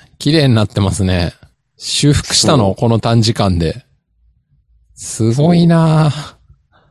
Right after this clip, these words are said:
Speaker 2: う。でもね、その後、ちゃんとあの、ロンベルクのとこに行くと、傷だ、傷が残ってるんで。
Speaker 1: あ、残ってますか。じゃあ、
Speaker 2: き-、
Speaker 1: 向きが。
Speaker 2: 傷の書き忘れっていう。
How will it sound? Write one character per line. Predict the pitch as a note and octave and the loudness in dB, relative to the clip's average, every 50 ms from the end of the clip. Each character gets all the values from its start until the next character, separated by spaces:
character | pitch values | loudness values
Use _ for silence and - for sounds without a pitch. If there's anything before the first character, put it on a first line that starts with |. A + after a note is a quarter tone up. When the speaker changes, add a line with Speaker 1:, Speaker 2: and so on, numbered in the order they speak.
| _ _ _ _ _ - | _ _ _ _ _ -4
Speaker 2:
う。 | |
で | C3+ F#3 F3 | -2 -2 0
も | D#3 | 0
ね、 | B2 G2+ F2 | -2 -2 -4
そ | - - C3 | -4 -4 -4
の | C#3 D3 D#3 | -2 -2 -4
後、 | D3+ D3 - A2 - - - | -4 -4 -8 -8 -10 -10 -16
ち | _ - | _ -8
ゃ | A#2 G#2+ | -8 -8
ん | G#2 | -4
と | - G#2+ G2+ | -4 -4 -2
あ | |
の、 | G2+ G2+ G2+ G2+ G2+ G2+ - - _ - | -2 -4 -4 -4 -6 -6 -8 -10 _ -10
ロ | C3 B2 A#2 | -8 -6 -6
ン | B2 | -4
ベ | C3 C#3+ | -2 -2
ル | C#3 B2 | -2 -2
ク | G#2+ G#2+ | -2 -4
の | F#2 | -6
と | E2+ - | -6 -8
こ | - F2 F2 | -10 -10 -10
に | F2+ | -10
行 | - | -14
く | - - | -16 -14
と、 | - G2+ G2+ G2 - - _ _ _ _ | -10 -8 -8 -8 -10 -12 _ _ _ _
傷 | - A#2+ A2+ A2 A2 A2 | -12 -10 -10 -8 -10 -10
だ、 | A2 G#2+ - G#2 G#2 - - | -8 -4 -4 -2 -2 -4 -6
傷 | - - A2+ G#2+ A2+ A2+ G#2+ | -10 -10 -10 -8 -8 -6 -4
が | A2+ A2 | -4 -4
残 | G#2 G#2+ G#2+ - A2+ | -4 -6 -6 -6 -8
っ | A2+ | -8
て | - A2 | -8 -12
る | G2 - | -12 -12
ん | - - | -16 -14
で。 | - - D2 D2 - - | -10 -10 -8 -8 -6 -6
Speaker 1:
あ、 | A#2 G2+ | -4 -2
残 | F#2+ G2 G2 A2 | -2 -2 -2 -4
っ | |
て | - - | -4 -6
ま | D2 - | -8 -8
す | - - | -12 -16
か。 | - - - - _ A2 | -16 -18 -18 -18 _ -12
じ | G#2 G2 - F#2 | -10 -6 -4 -4
ゃ | E2 | -4
あ、 | - - - - _ | -4 -6 -8 -12 _
Speaker 2:
き-、 | - - - - - _ _ - _ - | -18 -18 -18 -18 -20 _ _ -20 _ -2
Speaker 1:
向 | G#2+ C3+ D#3+ A2+ | 0 0 0 2
き | A#2 - G2+ | 0 -2 -2
が。 | D#2+ C#3+ - | -2 -4 -4
Speaker 2:
傷 | - B2+ B2 | -4 -2 -2
の | - - - | -2 -4 -6
書 | - | -12
き | - - | -18 -16
忘 | - - - A#2 | -12 -10 -6 -6
れ | A#2 A2 | -6 -6
っ | |
て | A2 - _ _ G#2+ F#2+ | -8 -10 _ _ -6 -4
い | F2+ E2+ | -4 -4
う。 | D#2+ D#2 C#2+ - | -6 -8 -10 -14